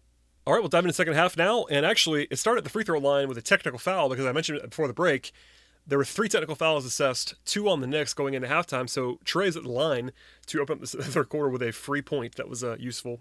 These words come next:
for the Hawks. Um, Randall made a three on the first trip for the Knicks, but the Hawks pushed it back out to seven pretty quickly, prompting a timeout by, by the Knicks. And the Hawks moved Hunter back to Randall, which I liked.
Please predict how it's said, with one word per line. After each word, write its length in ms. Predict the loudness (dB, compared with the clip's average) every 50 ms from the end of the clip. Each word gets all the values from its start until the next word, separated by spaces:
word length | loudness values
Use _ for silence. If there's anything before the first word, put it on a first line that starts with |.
| _ _ _
for 120 | -10 -8 -8
the 60 | -6
Hawks. 340 | -6 -6 -4 -4 -4 -4 -6 _ _ _ _ _ _ _ _ 2
Um, 240 | 4 4 4 2 -2 _ _ _ _ _ _ 0
Randall 260 | 4 6 6 6 6
made 120 | 6 4 4
a 60 | 2
three 240 | 0 -2 -4 -2 -2
on 60 | -2
the 60 | -2
first 220 | 0 0 -2 0 0
trip 160 | -2 -4 -4
for 60 | -6
the 80 | -6 -4
Knicks, 340 | -4 -4 -2 -4 -4 -4 -6 -10 -16 -20 -20 -20 _ -14
but 80 | -14 -14 -14 -16 _
the 140 | -2 0 2
Hawks 180 | 2 2 2 0
pushed 180 | -2 -2 -2
it 60 | 0
back 220 | 0 0 2 2 2
out 160 | 2 2 0
to 80 | -2 -2
seven 480 | 0 2 2 2 2 0 -2 -4 -8 _ _ _ _ _ _
pretty 120 | -8 -4 -2
quickly, 320 | -2 -2 -2 -2 -4 -4
prompting 300 | -2 -2 -4 -4 -4 -4
a 20 |
timeout 260 | -4 -2 -2 -2 0 0
by, 120 | -2 -2
by 200 | 0 -2 -2 -2
the 80 | -2 -2
Knicks. 360 | -4 -4 -4 -4 -6 -6 -8 -12 -18 -20 -20 _ _ 0
And 260 | 2 2 2 0 0
the 60 | 0
Hawks 220 | 0 0 0 0
moved 240 | 2 2 2 2 0
Hunter 320 | 0 0 0 2 2 0 -2
back 320 | -2 -2 -2 -2 -2 -2
to 140 | -4 -6 -4
Randall, 460 | -4 -4 -4 -4 -2 0 0 0 0
which 160 | -2 -2 -2
I 60 | -2
liked. 440 | -2 0 0 -2 -2 -2 -4 -8 -14